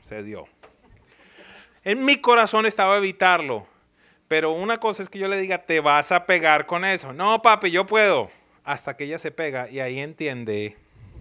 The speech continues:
que papi tenía razón. Entonces me regreso por un segundo.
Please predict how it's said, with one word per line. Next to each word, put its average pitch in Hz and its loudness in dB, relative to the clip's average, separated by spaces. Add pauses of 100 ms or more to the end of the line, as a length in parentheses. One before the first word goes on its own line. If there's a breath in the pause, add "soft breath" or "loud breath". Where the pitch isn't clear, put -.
(880 soft breath)
que - -8
papi 113 -12
tenía 113 -12
razón. 113 -18 (1080 soft breath)
Entonces 147 -10
me 139 -8
regreso 131 -8
por 139 -12
un 135 -14
segundo. 160 -16